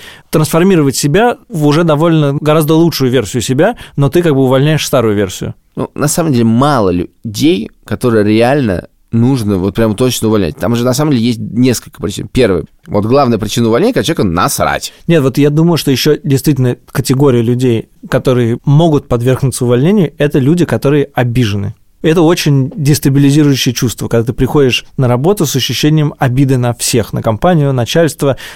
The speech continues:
Speaker 1: коллег, я не знаю, какую-нибудь западающую клавишу на компьютере и все остальное.
Speaker 2: Да, но тут есть еще одна история, что на самом деле это интересно, потому что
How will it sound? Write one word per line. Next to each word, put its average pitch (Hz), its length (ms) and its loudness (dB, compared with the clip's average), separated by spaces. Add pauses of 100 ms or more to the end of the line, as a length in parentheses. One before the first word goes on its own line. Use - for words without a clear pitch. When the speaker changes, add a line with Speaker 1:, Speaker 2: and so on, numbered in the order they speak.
(120)
Speaker 1:
коллег, 151 500 2
я 143 160 -2
не 117 140 0
знаю, 113 260 -2
какую-нибудь 120 500 -2
западающую 131 560 0
клавишу 127 420 0
на 120 120 -2
компьютере 123 520 0
и - 20 -4
все 131 160 -2
остальное. 113 320 0
Speaker 2:
Да, 110 60 -4
но 123 120 0
тут 143 220 -2
есть 139 180 0
еще 139 220 0
одна 98 200 0
история, 82 360 -6
что - 160 -8
на 101 80 0
самом 135 260 0
деле 117 300 -2 (100)
это 113 240 0
интересно, 110 520 0
потому 98 280 0
что 110 320 -2